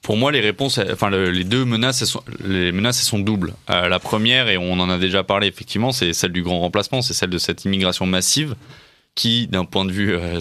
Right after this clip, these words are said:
très concrète et, euh, démographique, met à mal l'identité européenne, puisque, euh,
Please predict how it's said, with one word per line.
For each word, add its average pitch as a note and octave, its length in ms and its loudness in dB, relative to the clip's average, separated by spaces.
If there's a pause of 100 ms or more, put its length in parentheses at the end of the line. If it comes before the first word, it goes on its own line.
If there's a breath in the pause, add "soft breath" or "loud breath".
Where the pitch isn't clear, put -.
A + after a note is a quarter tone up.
très F#2 400 0
concrète C3+ 640 -2 (100)
et, E2 200 0
euh, E2 140 0
démographique, F#2+ 840 -2 (500 loud breath)
met A#2+ 200 2
à A#2 80 2
mal A#2 200 0
l'identité G2 400 -2
européenne, A#2 420 0
puisque, - 340 -6
euh, G2+ 600 2